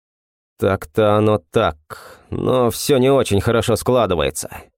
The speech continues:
Против нас вся вселенная, против всех мы не устоим, несмотря на наше совершенное оружие.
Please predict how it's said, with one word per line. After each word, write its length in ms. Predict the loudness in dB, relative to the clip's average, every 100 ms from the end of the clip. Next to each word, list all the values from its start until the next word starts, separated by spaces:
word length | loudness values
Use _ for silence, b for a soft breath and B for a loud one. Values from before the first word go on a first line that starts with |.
| _
Против 420 | 0 0 2 0 2
нас 220 | 0 0
вся 220 | 0 0
вселенная, 800 | 2 2 4 4 2 0 -2 -4 -2
против 420 | 0 0 -2 -4
всех 320 | -2 0 2
мы 120 | 2
не 80 | 4
устоим, 640 | 2 2 2 2 2 0 -4 _
несмотря 560 | 0 0 2 0 2 2
на 120 | 2
наше 260 | 2 0 -2
совершенное 840 | 0 0 0 0 2 2 2 2
оружие. 560 | 2 2 0 -6 -10